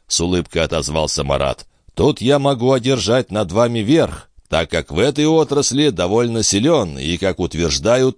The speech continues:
недурной знаток". "Гордыня, гордыня, опять гордыня", прошептал Бальзамо.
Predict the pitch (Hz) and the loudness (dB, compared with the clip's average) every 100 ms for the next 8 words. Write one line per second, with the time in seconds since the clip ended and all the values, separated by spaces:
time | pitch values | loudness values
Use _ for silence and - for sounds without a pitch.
0 | _ 65 76 78 90 95 113 92 104 113 | _ -6 -4 -2 -2 0 0 -2 -2 0
1 | 160 120 - - _ _ _ _ _ _ | 0 0 -2 -18 _ _ _ _ _ _
2 | - 65 65 69 98 117 101 76 64 60 | -6 -4 -2 -2 0 0 -2 -4 -6 -4
3 | 76 73 117 156 156 110 85 69 60 - | -4 -2 0 2 0 0 -2 -2 -6 -8
4 | 57 - 85 135 143 76 71 73 64 76 | -10 -2 0 2 0 -4 -4 -4 -4 -4
5 | 78 76 67 65 57 - _ 64 69 76 | -2 -2 -4 -6 -6 -12 _ -6 -4 -6
6 | - 73 69 64 64 - 64 64 58 | -4 -2 -2 -4 -4 -4 -4 -4 -6